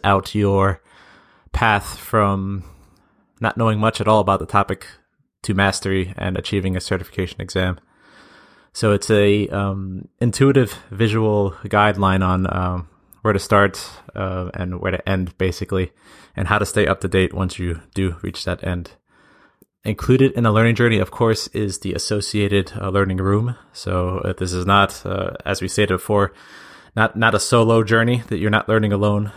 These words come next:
If you have a question or if you're a bit confused about what, what, what you've been learning on that journey, you can always access that learning room via the journey.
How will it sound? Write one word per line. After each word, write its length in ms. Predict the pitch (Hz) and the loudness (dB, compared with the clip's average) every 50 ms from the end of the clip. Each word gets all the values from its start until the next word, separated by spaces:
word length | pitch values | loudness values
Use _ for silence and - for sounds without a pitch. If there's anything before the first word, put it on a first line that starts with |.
| - | -10
If 180 | - 95 - - | -10 -8 -4 -2
you 60 | 98 | 0
have 160 | 95 104 104 | 0 0 0
a 40 | 107 | -2
question 480 | - - - 117 107 - - 117 104 101 | -2 0 2 2 2 2 0 0 0 0
or 60 | 95 | 0
if 80 | 85 92 | 0 -2
you're 80 | 92 | -2
a 60 | 92 | -2
bit 140 | 90 92 - | -2 -4 -6
confused 360 | - 98 - 110 110 98 - | -8 -6 -4 -2 -2 -2 -2
about 240 | 98 107 101 - - _ | -2 -2 -2 -2 -4 _
what, 340 | - - - 107 107 - - | -14 -10 -8 -8 -10 -8 -8
what, 120 | - - - _ - | -8 -10 -10 _ -6
what 140 | - - - | -4 -2 -2
you've 140 | 110 95 - | -2 -2 0
been 180 | 101 95 92 | 0 0 2
learning 300 | 95 101 110 113 117 110 | 4 4 4 4 4 2
on 200 | 101 - 113 113 | 0 -2 -2 -2
that 160 | 110 - - | -2 -2 0
journey, 360 | 101 117 113 110 110 107 - - - - - - - - - _ | 2 4 4 4 4 2 0 -4 -10 -20 -20 -20 -20 -20 -18 _
you 140 | - 101 90 | -6 -6 -4
can 120 | - 98 87 | -4 -2 0
always 300 | - 101 98 98 95 - | 2 2 2 2 2 2
access 720 | - 101 101 - - 107 98 98 92 - - - - - _ | 2 0 0 0 0 0 0 0 0 -2 -8 -12 -16 -12 _
that 320 | - 95 92 92 - - - | -2 -2 -2 -2 -2 -4 -2
learning 260 | 101 101 98 95 92 | -2 0 0 -2 -2
room 180 | 98 95 92 | -4 -4 -4
via 220 | 87 - 98 98 95 | -4 -2 0 0 0
the 80 | 95 | 0
journey. 460 | 92 - 101 98 95 98 95 92 - | 0 0 2 2 4 2 2 0 -2